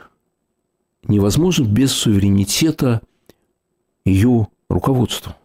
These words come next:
А вот суверенитет руководства, это он тоже много раз доказывал, это тоже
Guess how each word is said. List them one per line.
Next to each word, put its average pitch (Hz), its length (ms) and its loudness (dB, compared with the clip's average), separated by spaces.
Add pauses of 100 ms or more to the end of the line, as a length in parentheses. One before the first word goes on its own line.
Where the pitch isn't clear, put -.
(1160)
А 80 100 -2
вот 101 120 2
суверенитет 120 520 0
руководства, 160 460 0
это 156 120 0
он 185 120 2
тоже 196 260 0
много 87 260 0
раз - 180 -4
доказывал, - 560 -8 (360)
это 139 240 -2
тоже - 640 -2